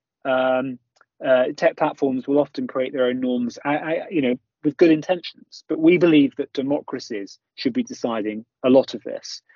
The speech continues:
But unfortunately, we're not seeing much focus on this area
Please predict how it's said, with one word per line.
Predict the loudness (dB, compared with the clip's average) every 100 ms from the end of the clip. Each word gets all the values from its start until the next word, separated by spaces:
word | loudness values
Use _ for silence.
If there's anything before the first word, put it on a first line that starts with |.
| _
But | 0
unfortunately, | 0 2 2 2 -4 -2
we're | -2
not | -2 -2 -2
seeing | 0 0 -2 -6 -14 _ -10
much | -8 -8 -12 -8 0
focus | 2 0 -6
on | -10
this | -8
area | -4 -2 -2